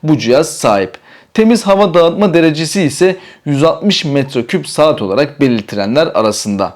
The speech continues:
Gürültü seviyesi de yirmi dört desibel ile kırk sekiz desibel arasına çıktığını söyleyebiliriz. Bu ürünü tam yük altında yani pervanenin, havalandırmanın en yüksek seviyesine çıkardığınızda gerçekten böyle yoğun bir sesle karşı karşıya geliyorsunuz.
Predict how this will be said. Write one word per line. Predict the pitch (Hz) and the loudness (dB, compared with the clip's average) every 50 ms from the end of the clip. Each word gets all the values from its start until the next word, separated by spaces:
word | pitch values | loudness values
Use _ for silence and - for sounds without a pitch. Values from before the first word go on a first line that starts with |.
| _ _ _ _ | _ _ _ _
Gürültü | 214 226 226 226 196 190 202 | 0 2 2 2 2 0 -2
seviyesi | - - 214 196 196 196 196 185 - 190 135 | 0 0 0 2 2 0 0 0 -2 0 2
de | 139 | 2
yirmi | 147 165 160 143 131 147 160 175 180 185 175 | 2 2 2 2 2 2 2 2 2 2 2
dört | 202 196 185 - | 2 0 0 0
desibel | 151 120 - 117 104 107 104 | -4 -4 -2 -2 -2 0 2
ile | 120 151 165 160 | 2 2 0 0
kırk | - - 131 117 | -2 -4 -4 -4
sekiz | - - 131 131 160 147 123 | -4 -6 -6 -4 -4 -2 -2
desibel | 127 113 - - - 101 98 - - | -2 -4 -2 -4 -4 -4 -4 -2 -2
arasına | 131 123 113 110 - - 117 117 | 0 0 0 -2 -4 -6 -6 -6
çıktığını | 113 - - 127 113 - 165 147 170 | -4 -2 -4 -4 -2 -4 -4 -4 -4
söyleyebiliriz. | 156 - - 147 131 127 131 131 135 151 147 120 117 165 185 175 - - - - - - _ | -4 -2 0 2 2 2 2 0 2 2 0 2 2 2 0 0 -4 -10 -16 -20 -20 -10 _
Bu | 156 180 240 208 | -2 -2 0 0
ürünü | 214 180 180 170 165 185 202 190 - - - _ _ _ _ _ | 2 2 2 2 0 0 -2 -2 -6 -12 -20 _ _ _ _ _
tam | - 190 202 214 208 208 196 | 0 0 2 2 2 4 2
yük | 208 202 - | 2 2 2
altında | 180 143 131 127 139 131 123 123 | 2 2 2 0 -2 -2 -2 0
yani | 151 165 165 156 147 156 160 156 - - - _ _ _ - | 2 2 2 2 2 0 -2 -4 -10 -18 -20 _ _ _ -2
pervanenin, | 127 123 135 143 147 156 160 165 165 170 175 180 175 | 2 2 4 4 4 2 2 2 2 0 0 -2 -4
havalandırmanın | 156 - 135 131 143 151 156 160 160 160 165 170 165 170 185 190 196 - | -4 0 2 2 4 4 4 2 2 0 -2 -2 0 0 -2 -2 -2 -2
en | - 214 220 | 0 2 2
yüksek | 202 175 151 139 - - 131 117 | 2 2 0 -2 -2 -4 -6 -2
seviyesine | - 160 147 135 135 127 - 127 120 120 | -2 0 0 0 -2 -2 -2 -4 -4 -4
çıkardığınızda | - - - 165 143 127 113 117 131 147 170 185 | -4 -2 0 2 2 2 0 -2 -2 0 0 0
gerçekten | 160 131 123 139 143 151 147 - - 123 110 131 147 147 139 127 | 0 0 2 2 2 2 0 -2 -4 -6 -4 -2 -2 -2 0 0
böyle | 117 120 131 | 2 2 2
yoğun | 139 131 120 120 131 143 143 131 117 | 2 2 2 2 2 2 2 0 -2
bir | 135 135 | -2 -4
sesle | 135 - - 123 - - - 107 | -4 -4 -4 -4 -4 -6 -8 -6
karşı | - 127 120 117 - - - | -2 -2 -2 -2 -2 -6 -4
karşıya | - 107 101 - - 110 123 | -4 -4 -4 -2 -4 -4 -2
geliyorsunuz. | 156 175 160 143 123 - 147 170 196 - - | 0 2 2 0 0 -2 -2 -2 -4 -4 -4